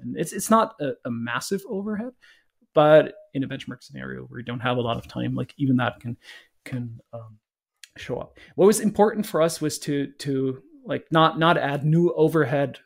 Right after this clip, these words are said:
for the user, like cognitive overhead. <laughs> We're reducing computational overhead, but don't wanna add, add a usage overhead.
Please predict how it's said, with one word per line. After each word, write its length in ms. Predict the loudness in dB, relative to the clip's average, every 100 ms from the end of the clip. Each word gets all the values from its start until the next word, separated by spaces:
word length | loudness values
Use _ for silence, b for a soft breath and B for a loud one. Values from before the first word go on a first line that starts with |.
| _
for 180 | -2 -2
the 80 | 2
user, 320 | 2 4 4
like 200 | 4 0
cognitive 460 | -6 -2 0 0 0
overhead. 460 | 2 2 0 -2 2
<laughs> 40 |
We're 120 | 4
reducing 520 | 4 6 6 6 4
computational 640 | 2 2 2 6 6 8 6
overhead, 440 | 6 4 4 2
but 100 | 0
don't 160 | 0 2
wanna 180 | 2 0
add, 280 | -2 -4 B B B B _
add 240 | -2 0 0
a 100 | -2
usage 420 | 2 2 0 -4
overhead. 460 | -4 -2 -4 -4